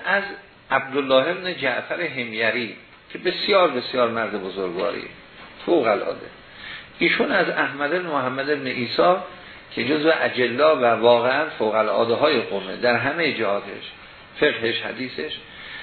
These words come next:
و عرض کردیم ایشون به کوفه سفر کردن و عده‌ای از مصادر مهم کوفه رو به قم آوردن. یکیش هم کتاب حسن محبوبه. ما ده ها روایت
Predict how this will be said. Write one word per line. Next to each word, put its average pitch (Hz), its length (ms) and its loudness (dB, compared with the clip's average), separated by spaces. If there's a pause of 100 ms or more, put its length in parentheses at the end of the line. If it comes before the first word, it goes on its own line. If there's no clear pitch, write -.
(180)
و 117 40 4
عرض 180 340 2
کردیم 165 300 -2
ایشون 135 360 -6
به 113 80 0
کوفه 123 340 -2
سفر 165 360 2
کردن 143 440 -4 (500)
و - 40 2
عده‌ای 123 440 4
از 110 280 0
مصادر 113 460 -4
مهم 107 360 -6
کوفه - 320 -6
رو 143 100 0
به 110 140 2
قم 131 200 4
آوردن. 92 460 -4 (500)
یکیش 190 240 2
هم 185 120 2
کتاب 143 320 4
حسن 123 140 -6
محبوبه. 110 440 -8 (480)
ما 180 140 6
ده 131 280 2
ها 190 360 -2
روایت 131 560 2